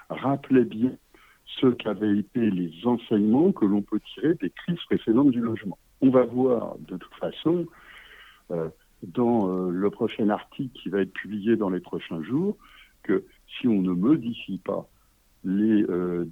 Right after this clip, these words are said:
décisions qui ont été prises à la fin de l'année deux mille dix-neuf, on va, on va, euh, se trouver dans une situation,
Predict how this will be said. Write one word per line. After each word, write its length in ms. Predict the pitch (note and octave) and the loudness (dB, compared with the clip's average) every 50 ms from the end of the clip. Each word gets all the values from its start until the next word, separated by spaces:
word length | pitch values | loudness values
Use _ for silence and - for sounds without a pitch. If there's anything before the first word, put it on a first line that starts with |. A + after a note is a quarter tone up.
| E2+ - | -10 -8
décisions 640 | - G2+ - - - - A2+ F#2+ G2 A2+ A#2+ A2+ | -8 -8 -8 -8 -10 -10 -10 -4 0 2 2 2
qui 120 | F#2+ - - | 0 0 -2
ont 60 | F#2 | -2
été 220 | F#2+ F2+ - G2 | -2 0 -2 -4
prises 400 | F2+ - - - A2+ G#2+ G2 F2 - - _ _ _ _ _ _ _ | -4 -4 -2 0 0 0 0 -2 -6 -16 _ _ _ _ _ _ _
à 80 | F2+ F2 | -4 -4
la 100 | F2 E2+ | -4 -4
fin 260 | - - - A2 G#2 | -4 -4 -2 -2 -2
de 80 | F2+ F#2+ | 0 0
l'année 240 | F2+ F2 F2 F2 | -2 0 0 -2
deux 140 | E2 D#2+ G2 | -4 -6 -8
mille 200 | E2+ E2+ F2 D#2+ | -10 -10 -10 -10
dix-neuf, 520 | E2 D#2+ D#2 D2+ D#2+ F2 G#2+ B2 D3+ F#3 G#3 - _ _ - - - _ _ _ - | -12 -14 -14 -8 -4 -2 -2 0 0 -2 -4 -6 _ _ -20 -20 -20 _ _ _ -10
on 80 | - - | -8 -8
va, 160 | - - - - | -6 -6 -6 -6
on 320 | - - - - - - | -8 -8 -10 -12 -12 -8
va, 240 | - G2 A#2+ C#3+ D3 | -4 -2 0 0 0
euh, 160 | A#2 F#2+ E2 - - - | 0 0 -2 -6 -10 -12
se 60 | - | -12
trouver 300 | - - - - F2 A2 | -12 -14 -12 -4 -2 0
dans 160 | B2+ D3+ B2+ - | 2 2 0 0
une 200 | - E2+ E2+ - | -2 -6 -8 -8
situation, 840 | - - - - - - - - - - - - C3 D#3 F3+ F3 | -10 -14 -16 -16 -14 -16 -16 -14 -16 -8 0 0 2 2 2 0